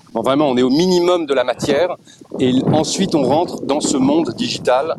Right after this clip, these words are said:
Et, euh, une des parties de ce monde digital, c'est, euh, une partie liée au savoir. Donc,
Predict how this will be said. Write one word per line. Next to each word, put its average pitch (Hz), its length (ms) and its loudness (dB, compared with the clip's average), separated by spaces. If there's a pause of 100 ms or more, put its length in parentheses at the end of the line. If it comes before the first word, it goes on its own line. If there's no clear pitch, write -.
(440)
Et, 127 220 2
euh, 110 280 2 (140)
une 180 200 0
des 151 100 2
parties 165 380 -2
de 139 80 2
ce 143 100 0
monde 131 180 0
digital, 160 460 0
c'est, 156 380 0 (120)
euh, 113 280 0
une 117 140 0
partie 139 300 -4
liée 143 220 4
au 131 100 2
savoir. 110 640 -2 (500)
Donc, 131 440 -2